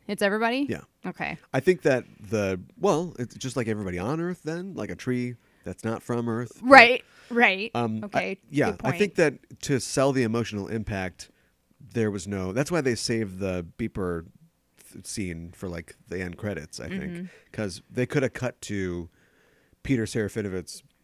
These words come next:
Speaker 2: d-, disappearing in Glenn Close's <laughs> arms or something like that.
Speaker 1: Right.
Speaker 2: Actually, they're all dead, aren't they? He
Speaker 1: I
Speaker 2: ravaged Xandar on his way to, uh,
Speaker 1: Yeah,
Speaker 2: to
Speaker 1: that's
Speaker 2: Earth.
Speaker 1: true.
Speaker 2: Um, but they could have cut to somewhere else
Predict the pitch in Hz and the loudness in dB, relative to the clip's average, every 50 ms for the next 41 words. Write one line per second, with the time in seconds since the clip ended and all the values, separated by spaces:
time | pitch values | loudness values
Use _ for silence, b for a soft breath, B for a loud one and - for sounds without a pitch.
0 | _ _ _ _ _ _ - 120 113 - - 120 - 135 - - 117 117 110 104 | _ _ _ _ _ _ -16 -16 -12 -6 -6 -4 -2 -2 -2 0 2 2 4 4
1 | 101 98 101 98 95 104 113 123 113 113 - - 226 - - 113 117 127 - - | 4 2 0 -2 -2 -2 -2 0 -2 -2 0 0 0 0 0 -2 -4 -2 0 0
2 | - - 127 - 113 127 113 117 117 95 98 95 92 87 82 87 - 87 82 80 | 0 0 0 0 0 -2 0 -2 -2 -2 -2 -4 -4 -4 -6 -6 -8 -8 -10 -10
3 | - - 233 - 165 151 147 127 117 113 107 92 90 87 98 85 80 80 82 - | -8 -6 -2 -2 0 0 0 0 2 2 2 0 0 -2 -2 -4 -4 -4 -6 -8
4 | - 80 76 78 - - b b b b b b b b b b b b b b | -10 -12 -12 -12 -14 -16 b b b b b b b b b b b b b b
5 | b 135 120 120 107 98 - 92 107 107 101 98 95 90 85 82 82 80 80 82 | b -4 0 0 0 0 0 -2 -2 -4 -4 -4 -4 -6 -6 -6 -6 -6 -8 -8
6 | 90 92 87 85 87 85 - - - 92 82 82 82 82 80 80 78 196 208 208 | -6 -4 -4 -4 -4 -6 -8 -10 -6 -6 -6 -4 -6 -6 -6 -6 -6 -2 0 2
7 | 202 202 - - 190 180 170 160 - - - - 196 175 175 185 160 _ _ - | 2 2 2 0 -2 -2 -2 -4 -8 -8 -6 -4 -4 -4 -4 -6 -8 _ _ -2
8 | 120 120 117 113 117 123 135 160 165 180 - 214 185 160 - 165 139 - 123 120 | 0 0 0 0 -2 -2 -2 0 2 2 4 4 4 4 2 0 -4 -2 -2 -4
9 | 107 95 90 - 143 131 117 110 104 98 92 90 85 85 - - - - - | -4 -4 -4 -4 -2 -2 -2 0 0 0 0 -2 -2 -4 -8 -12 -12 -12 -14